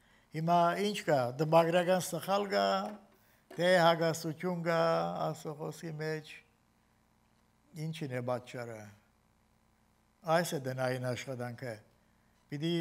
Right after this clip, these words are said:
բացատրությունը տաք, թե ինչ է տարբերությունը։ Ինչու այնտեղ փախավ, ինչու այստեղ չփախավ։ Չէ՞։ Հարցում ունեք, հարցումներ։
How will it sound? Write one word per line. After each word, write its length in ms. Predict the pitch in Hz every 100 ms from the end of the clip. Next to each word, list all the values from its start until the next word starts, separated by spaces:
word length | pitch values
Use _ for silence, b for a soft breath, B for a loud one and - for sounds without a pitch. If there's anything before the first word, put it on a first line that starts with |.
| 165 -
բացատրությունը 840 | 139 147 151 156 151 160 156 170 139
տաք, 240 | 117 113 107 - _ _ _
թե 120 | 143
ինչ 160 | 143 156
է 100 | 139
տարբերությունը։ 840 | 123 135 123 127 120 117 131 117 98 90 _ b b b -
Ինչու 260 | 139 185
այնտեղ 300 | 175 160 156
փախավ, 420 | 160 151 143 190 202 202
ինչու 240 | 156 175
այստեղ 260 | 185 147 196
չփախավ։ 640 | - 151 147 131 123 104 - _ _ _ _ _ _ _ _ _ _ _ _ _ _ _
Չէ՞։ 160 | - 147 185 214 - _ _ _ _ _ _ _ _ _ _ _ _ _ _ -
Հարցում 460 | 151 143 190 170 160
ունեք, 360 | 170 208 185 120
հարցումներ։ 600 | 151 135 160 151 143